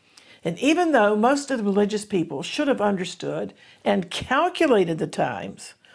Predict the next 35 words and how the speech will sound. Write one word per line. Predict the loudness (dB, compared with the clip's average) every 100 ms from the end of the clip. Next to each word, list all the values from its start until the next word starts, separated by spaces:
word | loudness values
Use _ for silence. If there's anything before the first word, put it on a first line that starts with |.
| _
according | -12 -2 0 0 -2
to |
the | -2
prophecies | 0 0 0 -2 -6 -4 -6 -8 _ _
in | 0 2
the | 2
book | 2 0
of | 0
Daniel, | 0 0 -4 -10 -14 _ _ _ _
nevertheless, | 2 2 4 4 4 2 0 -2
God | 2 2 0
still | -6 -2 0 2
had | 2 2
a |
remnant | 4 4 4 0 -4 -12 -20 _ _ -20 -20 -2
who | 0
were | 0 -4
tuned | -4 -2 0 2 2
in | 2 2 -2
to | -4
his | 0 0 -2
spiritual | -2 2 2 2 -4 -6
frequency. | -2 -4 -2 -8 -8 -12 -14 -16 _ _ _ _ _ _ _ _
And | 0 0
it's | 0
the | -2
same | 2 2 4
in |
our | 4 2
day. | 2 -2 -4 -10 _ _ _ _ _ _ _
God | 0 2 2 0 0
always | 4 6 6 6 2 -2 0
has | 2 2
his | 2 0 -2
remnant | -4 -4 -6 -10